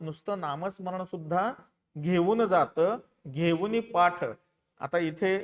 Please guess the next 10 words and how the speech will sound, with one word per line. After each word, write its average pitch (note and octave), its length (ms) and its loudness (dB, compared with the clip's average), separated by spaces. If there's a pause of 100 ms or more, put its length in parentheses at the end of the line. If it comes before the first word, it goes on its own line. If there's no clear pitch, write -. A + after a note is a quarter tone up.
(160)
थोडंसं F3 560 0
दोन G3+ 260 0
प्रकारे F#3 360 0
अर्थ, D#3 260 -2 (680)
विलयाते G3 760 2 (200)
जातं, D3+ 420 0 (220)
तो G3 160 0
मोह G3+ 320 -4 (220)
विलयाला F3 640 0
जातो, E3 380 -2